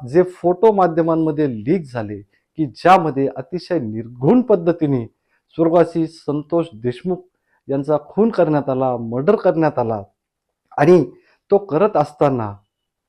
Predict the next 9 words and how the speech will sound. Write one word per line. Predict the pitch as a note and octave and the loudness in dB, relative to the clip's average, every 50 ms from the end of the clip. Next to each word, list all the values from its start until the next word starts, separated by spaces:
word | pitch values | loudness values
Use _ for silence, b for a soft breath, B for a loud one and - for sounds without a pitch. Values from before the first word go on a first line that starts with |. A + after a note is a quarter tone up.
| _ A#2 | _ -20
ज्या | A2+ - _ - F#3 F#3 F#3 | -20 -20 _ 4 6 6 6
माणुसकीला | D3 A#2 A2+ A#2+ C3 E3 G3+ G#3 - - - G3+ G#3 G3 F#3 F3 - - _ _ _ _ _ - | 4 2 0 2 2 4 2 2 0 0 2 4 6 6 4 2 -2 -8 _ _ _ _ _ 0
काळिमा | C3+ D#3+ E3 F#3+ G#3+ A#3 A3+ A3+ - - | 2 2 4 4 4 4 2 2 -2 -6
फासला, | - A#2+ - - - E3+ D#3 B2 - b b b b b b - | -10 -10 -8 -2 2 2 2 2 2 b b b b b b -6
असे | C#3+ D3 - - A3 | -6 -6 -2 0 0
कृत्य | G#3 G#3 - F#3+ F#3 - _ - | 0 0 -4 -10 -10 -6 _ -4
त्या | F3+ F3+ F3+ E3 | -2 0 0 0
गुन्हेगारांकडनं | C#3 B2 B2+ C#3 E3 F3+ E3+ F3 E3+ E3+ E3+ E3 - E3 D3+ D3+ D#3+ D#3 | 0 0 -2 0 0 2 2 4 4 2 0 0 -2 -4 -2 -2 -2 -4
घडले, | B2 G#2+ G#2+ A#2+ B2+ C#3 C#3+ D#3+ E3 E3+ | -4 -6 -8 -8 -6 -2 0 0 0 0